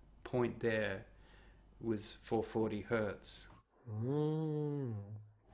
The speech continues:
Speaker 2: Interesting.
Speaker 1: And the, and then when it reformed into a pattern and held itself, that was four thirty-two. And I thought,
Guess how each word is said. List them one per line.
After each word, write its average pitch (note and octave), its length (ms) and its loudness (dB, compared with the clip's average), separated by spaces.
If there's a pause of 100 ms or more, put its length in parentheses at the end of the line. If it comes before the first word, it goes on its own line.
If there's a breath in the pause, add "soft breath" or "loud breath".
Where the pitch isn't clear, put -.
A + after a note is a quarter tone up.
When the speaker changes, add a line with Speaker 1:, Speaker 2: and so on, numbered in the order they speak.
(200)
Speaker 2:
Interesting. A#2 480 10
Speaker 1:
And G2 100 10
the, A2 100 4 (400)
and A#2 200 0
then C#3+ 340 6 (120)
when A2+ 180 2
it G#2+ 120 0 (140)
reformed B2+ 640 4
into G#2 240 -2
a - 40 0
pattern A#2 420 -2
and G#2 140 -2
held C3 420 2
itself, - 640 -2 (540 soft breath)
that G2+ 140 -2
was G#2 140 -4
four A2 220 2
thirty-two. G#2 720 0 (1300 soft breath)
And A2 160 2
I A2+ 160 6
thought, A#2+ 520 4